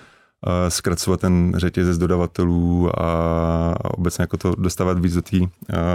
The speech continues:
komunity. Takže, eh, my to od začátku komunikujeme, i ty pohovory, který, eh, pak následně jako máme s těmi kandidáty, tak,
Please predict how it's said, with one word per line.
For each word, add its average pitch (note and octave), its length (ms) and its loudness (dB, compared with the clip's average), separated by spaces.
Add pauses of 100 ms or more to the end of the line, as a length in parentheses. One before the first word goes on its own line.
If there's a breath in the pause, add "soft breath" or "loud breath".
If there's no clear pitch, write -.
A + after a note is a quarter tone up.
(140)
komunity. F2+ 520 0 (1120 loud breath)
Takže, G2+ 280 2
eh, A#2 420 2
my A2+ 120 2
to C3+ 100 4
od B2+ 40 6
začátku B2 300 0
komunikujeme, C3 680 2
i G#2+ 40 0
ty A2+ 100 -2
pohovory, A2+ 580 2
který, G#2+ 520 2
eh, G2+ 580 2
pak - 180 -4
následně G2 300 0
jako G2 120 -2
máme F#2+ 360 2
s - 60 -10
těmi G2 180 0
kandidáty, F#2+ 500 0
tak, - 160 -4